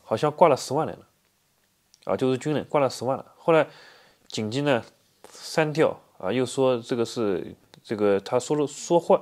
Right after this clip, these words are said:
呃，他说错了。这，这一系列的事情让我们看起来好像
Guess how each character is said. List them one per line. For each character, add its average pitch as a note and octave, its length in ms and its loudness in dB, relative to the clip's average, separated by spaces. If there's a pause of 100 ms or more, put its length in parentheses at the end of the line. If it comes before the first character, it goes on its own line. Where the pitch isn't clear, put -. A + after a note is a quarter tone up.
(400)
呃， A#2+ 220 6
他 A#2+ 160 -2
说 F#3 220 0
错 G#3 220 6
了。 - 120 -6 (1300)
这， A3+ 140 -2
这 B3 160 6
一 A3+ 100 4
系 C#4+ 140 4
列 D#4 100 4
的 A3+ 80 4
事 A3+ 200 0
情 D#3 180 -4
让 F3+ 80 2
我 F3 60 2
们 E3 140 -6
看 F3 200 -2
起 A#2 160 -8
来 F2 160 -8 (720)
好 G#2 320 6
像 - 360 0